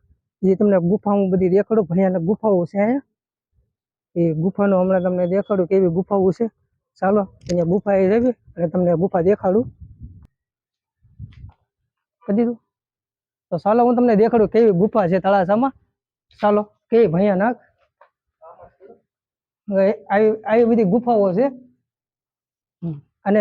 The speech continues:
સ્લેબ બ્લેબ કાંઈ નથી, એના બધા પથ્થર જ છે. તમને પથ્થર દેખાડ. આ, આ બધી ગુફાઓ તો ભયાનક, આમ અંધારું જ છે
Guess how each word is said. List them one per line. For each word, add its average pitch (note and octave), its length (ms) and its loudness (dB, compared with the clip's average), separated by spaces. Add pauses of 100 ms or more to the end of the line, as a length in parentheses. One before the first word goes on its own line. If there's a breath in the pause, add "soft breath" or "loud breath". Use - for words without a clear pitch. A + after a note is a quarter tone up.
સ્લેબ A#3+ 300 2
બ્લેબ B3 200 2
કાંઈ C4 200 2
નથી, A#3 160 0
એના G#3+ 160 0
બધા G#3 240 0
પથ્થર B3 320 0
જ - 120 -12
છે. B3+ 100 0 (1400)
તમને G3+ 260 -2
પથ્થર A#3+ 320 -2
દેખાડ. - 400 -4 (600)
આ, F#3 200 0
આ F3+ 100 0
બધી F#3+ 300 2 (600)
ગુફાઓ G3+ 320 2
તો F#3 60 2 (100)
ભયાનક, G3+ 360 2
આમ F3 180 -2
અંધારું A3 380 2
જ - 100 -20
છે G#3+ 100 -2